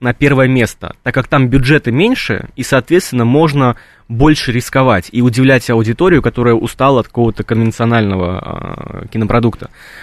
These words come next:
Поэтому хорроры вышли на первый план. В этом году тоже было уже много таких, э,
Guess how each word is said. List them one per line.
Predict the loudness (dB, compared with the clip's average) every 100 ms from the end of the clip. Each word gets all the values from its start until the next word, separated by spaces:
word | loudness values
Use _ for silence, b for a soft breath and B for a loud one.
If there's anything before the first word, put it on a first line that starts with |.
| B
Поэтому | -2 2 2 2
хорроры | 2 4 4
вышли | 2 0 0
на | 0
первый | 2 0 0
план. | 0 0 -2 -8 B B
В | -2 0
этом | 2 2
году | 2 0
тоже | 0 -2 0
было | 0 2 2 2
уже | 0 0 2 2
много | 4 2 2 0 -2
таких, | -6 -8 -8 -8
э, | -8